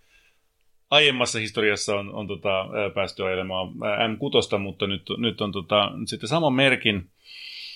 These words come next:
ö, kuusi neljäkymmentä i X-Drive G T, ö, ja, ja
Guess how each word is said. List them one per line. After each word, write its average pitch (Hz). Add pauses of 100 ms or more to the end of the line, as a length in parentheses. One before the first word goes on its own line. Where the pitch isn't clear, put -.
(300)
ö, 107 (300)
kuusi 135
neljäkymmentä 104 (600)
i 123 (320)
X-Drive 101
G 101
T, - (720)
ö, - (540)
ja, 110
ja 104